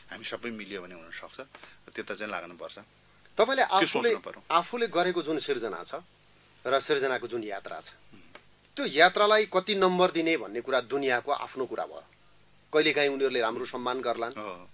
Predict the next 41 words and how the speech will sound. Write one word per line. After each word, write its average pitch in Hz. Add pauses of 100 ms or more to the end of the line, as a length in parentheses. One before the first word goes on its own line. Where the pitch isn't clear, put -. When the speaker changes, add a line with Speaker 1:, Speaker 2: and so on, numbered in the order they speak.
Speaker 2:
होइन, 117
कहिलेकाहीँ 226
नगर्लान्। 120
Speaker 1:
हो। 98
Speaker 2:
अघि 165
नै 185
यहाँले 143
भनिसक्नु 120
Speaker 1:
हो। 104
Speaker 2:
भएको 107
छ, - (280)
अमूर्त 185
चिज 160
छ -
भने 120
त्यो - (220)
समय 120
पनि 113
Speaker 1:
समय 107
Speaker 2:
लाग्न 92
Speaker 1:
लाग्छ। 92
Speaker 2:
सक्छ, -
होइन? 95
Speaker 1:
हो। 98 (380)
Speaker 2:
मूर्त 233
भए 131
पनि 180
कतिपय 139
Speaker 1:
उम्। -
Speaker 2:
अवस्थामा 139
बुझ्नलाई 123
टाइम 104
लाग्ला। 85
Speaker 1:
हो। 98 (480)
Speaker 2:
तपाईँ 269
आफूले 226
आफैलाई 190
चाहिँ 196
त्यसरी 170
evaluation 131
गर्दाखेरि, 92